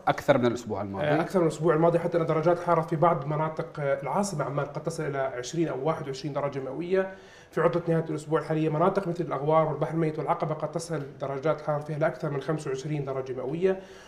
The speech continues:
Speaker 2: وتيارات هوائية إجمالا ستكون أدفأ بكثير مما هو، آه، معتاد عليه. طبعًا ذلك ناتج عن هذه الأنظمة والأنماط الجوية المتوقعة، وبالتالي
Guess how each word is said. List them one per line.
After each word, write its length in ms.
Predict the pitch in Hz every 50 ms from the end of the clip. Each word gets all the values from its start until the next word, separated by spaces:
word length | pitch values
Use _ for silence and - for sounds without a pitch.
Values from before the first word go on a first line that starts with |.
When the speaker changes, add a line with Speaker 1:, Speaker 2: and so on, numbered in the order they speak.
| - - 165
Speaker 2:
وتيارات 560 | 170 170 170 170 156 156 160 175 175 165 165
هوائية 280 | 156 156 160 156 151
إجمالا 160 | 147 151 156 147
ستكون 280 | - - - - 143
أدفأ 300 | - 139 139 - 185 156
بكثير 500 | 160 160 156 180 165 - 190 185 165 147
مما 180 | 156 151 147 143
هو، 300 | 143 151 156 151 147 147 151 - - - - - - - 151
آه، 80 | 143 139
معتاد 420 | 143 147 143 147 - 175 160 135
عليه. 160 | 131 151 165
طبعًا 240 | 165 175 147 147 147
ذلك 240 | 160 165 156 - 165
ناتج 380 | 156 170 170 165 170 - 151
عن 180 | 131 135 143 143
هذه 440 | 139 160 160 151 151 143 147 139 135
الأنظمة 460 | 131 143 143 147 143 147 135 135 135
والأنماط 640 | 135 143 139 139 131 139 139 135 139 135 - - 151
الجوية 340 | 135 131 135 147 131 139 135
المتوقعة، 400 | 131 127 147 143 139 - 123 120
وبالتالي 360 | - - - 180 165 160